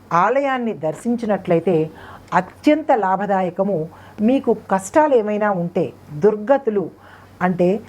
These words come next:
ఏమైనా చెడు ఉంటే కనుక ఆ చెడుని దాటే,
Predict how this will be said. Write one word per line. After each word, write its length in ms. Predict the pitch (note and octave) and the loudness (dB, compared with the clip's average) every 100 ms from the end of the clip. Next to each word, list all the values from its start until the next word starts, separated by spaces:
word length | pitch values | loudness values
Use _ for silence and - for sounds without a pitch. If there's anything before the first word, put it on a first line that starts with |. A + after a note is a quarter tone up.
| - - - | -20 -20 -4
ఏమైనా 600 | F3+ A3 B3+ C4 B3 A#3+ A3+ - - | 2 4 4 0 -4 -6 -8 -12 -2
చెడు 140 | G3+ C#4 | 0 2
ఉంటే 380 | C4 G#3+ G#3+ G#3 | 2 0 0 -2
కనుక 420 | F3 - G#3+ - - - - G3+ | -4 0 0 0 -10 -20 -6 0
ఆ 180 | A3+ C#4 A#3+ | 0 0 -2
చెడుని 340 | F3+ G3 A3+ - - - | -4 -2 -4 -4 -14 -4
దాటే, 580 | F3 F3 G3+ F#3 E3+ | 0 2 0 -2 -2